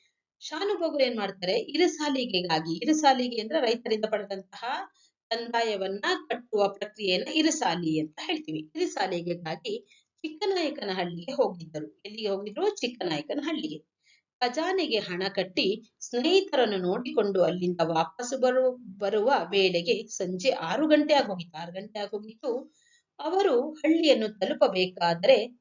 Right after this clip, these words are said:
ಈ ಮದಲಿಂಗನ ಕಣಿವೆಯನ್ನು ದಾಟಿಯೇ ಬರಬೇಕಾಗಿತ್ತು. ಮದಲಿಂಗ, ಯಾವ ಕಣಿವೆ? ಮದಲಿಂಗನ ಕಣಿವೆಯನ್ನು ದಾಟಿ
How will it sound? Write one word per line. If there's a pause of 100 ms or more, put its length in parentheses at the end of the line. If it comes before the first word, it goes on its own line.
ಈ
ಮದಲಿಂಗನ (100)
ಕಣಿವೆಯನ್ನು
ದಾಟಿಯೇ
ಬರಬೇಕಾಗಿತ್ತು. (560)
ಮದಲಿಂಗ,
ಯಾವ
ಕಣಿವೆ?
ಮದಲಿಂಗನ (100)
ಕಣಿವೆಯನ್ನು
ದಾಟಿ